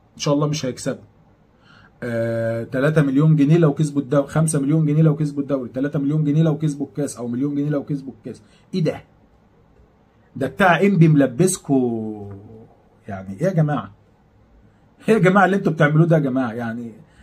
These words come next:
اصحاب العقول في نعيم، بجد بجد اصحاب العقول، آه، في نعيم.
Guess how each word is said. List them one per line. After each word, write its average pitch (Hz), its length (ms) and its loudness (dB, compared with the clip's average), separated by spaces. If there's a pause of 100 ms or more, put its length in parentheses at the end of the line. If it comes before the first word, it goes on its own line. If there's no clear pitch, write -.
(680)
اصحاب 190 300 0
العقول 190 340 4
في 170 140 2
نعيم، 165 760 4 (380)
بجد 151 380 0
بجد 143 360 0
اصحاب 147 440 0
العقول، 139 640 2
آه، 110 160 -10
في - 180 -6
نعيم. 117 280 -8